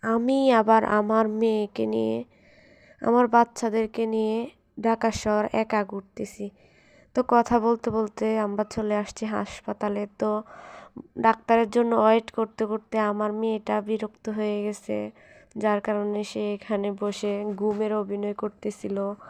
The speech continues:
কিছুক্ষণ হাঁটছিল, কিছুক্ষণ বসেছিল। তো বিরক্ত হয়ে গেছিল, যার কারণে অনেক বিরক্ত করতেছিল বাসায় আসার জন্য। ওই দিক দিয়ে ডাক্তারও আসতেছিল না।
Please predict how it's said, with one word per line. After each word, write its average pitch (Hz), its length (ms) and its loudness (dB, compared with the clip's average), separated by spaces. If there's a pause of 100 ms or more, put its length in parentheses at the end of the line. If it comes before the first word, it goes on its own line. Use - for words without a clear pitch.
(460)
কিছুক্ষণ 226 480 -6
হাঁটছিল, 214 640 -4 (1700)
কিছুক্ষণ 233 500 -2
বসেছিল। 214 600 -2 (540)
তো 214 120 -2 (560)
বিরক্ত 233 380 0
হয়ে 220 400 2
গেছিল, 208 380 -2 (160)
যার 202 240 -4
কারণে 202 500 -4
অনেক 208 300 -2
বিরক্ত 208 380 -4
করতেছিল 202 540 -10 (100)
বাসায় 202 360 -6
আসার 202 280 -8
জন্য। 202 260 -12 (1800)
ওই 226 120 4
দিক 208 220 -2
দিয়ে 214 180 -2
ডাক্তারও 214 500 -2
আসতেছিল 208 680 -4
না। 202 280 -6